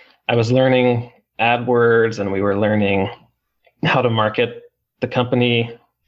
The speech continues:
And we ended up putting AdWords on my credit card and just letting it run for a little while. And,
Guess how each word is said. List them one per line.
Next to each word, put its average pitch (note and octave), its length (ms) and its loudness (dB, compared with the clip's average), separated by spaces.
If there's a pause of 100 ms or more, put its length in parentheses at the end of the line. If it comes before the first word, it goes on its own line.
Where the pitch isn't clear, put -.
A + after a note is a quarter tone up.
And G2+ 680 -2 (420)
we C3+ 120 2
ended D3+ 160 2
up C#3 140 0
putting A#2 420 0 (300)
AdWords A#2+ 400 2
on G#2 80 -2
my F#2+ 100 -2
credit C#3+ 320 -2
card B2 320 2
and G#2 100 -2
just G2+ 200 -6
letting G#2+ 220 -2
it G2+ 120 -4
run C3+ 240 0
for B2+ 140 0
a B2 40 0
little B2 360 0
while. A2+ 520 2
And, F#2 260 -4